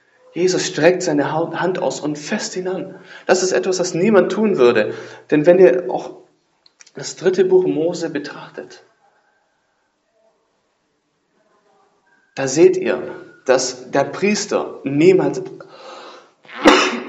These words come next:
solch einen Ansätzigen anfassen würde. Er guckt ihn nun an, prüft seine Situation und gibt das dann weiter.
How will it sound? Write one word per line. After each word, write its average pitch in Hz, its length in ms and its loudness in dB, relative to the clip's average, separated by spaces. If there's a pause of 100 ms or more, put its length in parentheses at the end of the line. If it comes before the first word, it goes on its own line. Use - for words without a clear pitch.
(1700)
solch 143 300 0
einen 143 260 -4
Ansätzigen 127 680 -4
anfassen - 480 -10
würde. 95 160 -4
Er - 140 -4
guckt - 260 -2
ihn 151 100 -2
nun 160 160 -4
an, 180 320 -4 (1300)
prüft - 340 0
seine 139 220 -2
Situation 120 880 -8 (1400)
und 123 160 -2
gibt - 220 -6
das 147 120 -6
dann 139 180 -2
weiter. - 520 -6